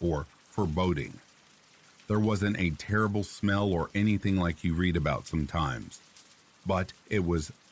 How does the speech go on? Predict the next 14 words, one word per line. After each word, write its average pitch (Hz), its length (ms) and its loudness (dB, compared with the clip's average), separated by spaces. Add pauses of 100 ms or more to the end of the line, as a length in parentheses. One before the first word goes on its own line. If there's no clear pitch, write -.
(240)
truly 92 320 0
terrifying. 71 760 -4 (840)
Not 123 220 0
to 147 100 -2
be 113 220 2
anticlimactic 87 1040 0
here, 107 320 -2
but 82 360 -4 (280)
after 95 300 0
that, 82 340 0 (360)
we 101 180 0 (120)
packed 85 320 -4 (140)
everything 113 480 0
up, 57 240 -4